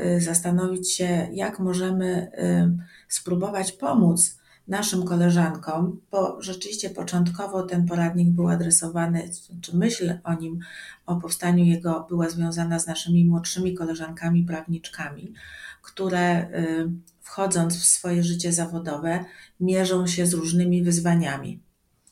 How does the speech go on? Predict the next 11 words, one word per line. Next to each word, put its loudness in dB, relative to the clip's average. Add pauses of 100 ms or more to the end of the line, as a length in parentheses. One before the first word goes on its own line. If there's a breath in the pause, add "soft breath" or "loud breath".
(520 loud breath)
E, -6
przede 0
wszystkim 0
takim -2
wyzwaniem 4
jest 2
to, 0
że -6
jest -2
to -4
zawód, -2